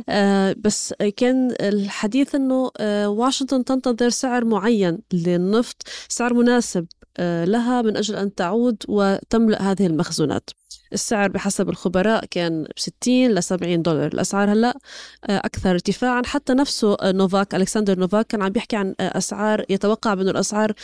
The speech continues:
آه، برنت توصل لثمانين دولار للبرميل بالمنتصف الثاني من هذا العام. أم، أمريكا شو رح تعمل؟ هل ستبني، تع-، تعود وتبني مخزوناتها بأسعار مرتفعة،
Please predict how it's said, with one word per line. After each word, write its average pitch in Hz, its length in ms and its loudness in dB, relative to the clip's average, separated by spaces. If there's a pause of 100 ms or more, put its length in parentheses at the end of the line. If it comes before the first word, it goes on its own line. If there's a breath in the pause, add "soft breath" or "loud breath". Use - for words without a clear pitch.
(320 loud breath)
آه، 190 100 -2
برنت 220 340 0
توصل 247 260 0
لثمانين 208 520 2
دولار 175 360 2
للبرميل 175 540 2
بالمنتصف 190 520 -2
الثاني 185 340 0
من 165 120 0
هذا 170 260 0
العام. 160 300 -2 (520 loud breath)
أم، 190 440 -2 (380)
أمريكا 247 320 2
شو - 140 -2
رح 190 100 -2
تعمل؟ 170 540 -2
هل 208 260 4
ستبني، 226 600 0
تع-، 190 320 -4
تعود 214 480 2 (100)
وتبني 208 520 0
مخزوناتها 202 520 0
بأسعار 208 380 0
مرتفعة، 233 640 0